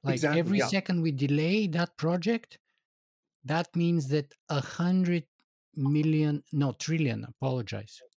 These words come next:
Speaker 1: Hundreds of trillions of humans in that specific future of co-, having populated the entire cluster of our galaxy or the, the entire cl-,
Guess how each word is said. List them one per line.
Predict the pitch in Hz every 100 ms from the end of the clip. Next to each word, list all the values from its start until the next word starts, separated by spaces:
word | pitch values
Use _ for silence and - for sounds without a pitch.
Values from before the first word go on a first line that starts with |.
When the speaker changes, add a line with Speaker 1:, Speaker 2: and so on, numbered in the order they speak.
| -
Speaker 1:
Hundreds | - 202 214 196 -
of | -
trillions | - 185 196 180 151
of | 139
humans | - 175 180 147 139 - -
in | 156 147
that | 143 151
specific | - 139 143 151 139
future | - 156 151 - 123 127
of | 120 -
co-, | - 143 - _ - -
having | 147 135 135 120 _ _ _ _ _ _ _ _ _
populated | - 202 202 202 151 131 127 - - -
the | 127 139
entire | 135 - 151 151 135
cluster | - - 139 - - 127
of | 113
our | 120 113 104
galaxy | 120 120 117 - - 113
or | 113 113
the, | 123
the | 127 131
entire | 127 - 139 135
cl-, | - -